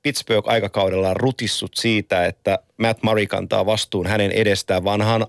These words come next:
aina hakenut posia, hakannut jätkiä lapoihin, tukenut niitä.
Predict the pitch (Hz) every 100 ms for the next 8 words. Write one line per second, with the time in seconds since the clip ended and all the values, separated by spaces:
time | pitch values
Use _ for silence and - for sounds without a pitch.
0 | - 143 147 120 98 87 _ _ 113 127
1 | 120 95 - 113 104 92 90 123 120 101
2 | - 110 - 101 98 104 104 90 87 127
3 | 120 107 92 - 87 87 -